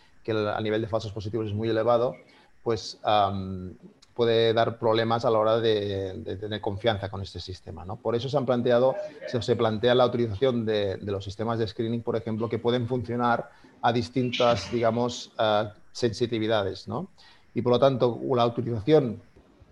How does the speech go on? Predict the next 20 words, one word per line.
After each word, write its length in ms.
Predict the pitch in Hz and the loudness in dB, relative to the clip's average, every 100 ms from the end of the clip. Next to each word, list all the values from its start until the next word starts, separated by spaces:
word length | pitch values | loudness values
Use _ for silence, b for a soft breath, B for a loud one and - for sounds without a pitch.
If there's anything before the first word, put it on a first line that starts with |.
| _ _ - 139 110 - - | _ _ -14 -10 -10 -12 -8
eh, 120 | 113 | -2
de 120 | 110 | 0
otras 220 | 113 113 | 0 2
formas, 300 | - 135 117 | 4 6 4
como 220 | - 107 | 2 2
por 120 | 101 - | 0 -2
ejemplo 320 | 123 120 113 | -2 0 0
en 60 | |
este 200 | 107 - | -2 -4
caso 220 | 104 110 113 | -2 -2 -2
que 60 | |
hemos 160 | 107 107 | -4 -4
en, 440 | 107 104 101 101 - | -6 -6 -6 -6 -8
en 140 | 98 | -8
mostrado 400 | 98 98 110 104 | -8 -4 0 0
en 60 | 98 | 0
el 60 | |
estudio 300 | 95 - 107 | -4 -2 -2
de 100 | 104 | 0
Córdoba, 480 | 101 117 117 104 98 | 0 -2 0 0 -2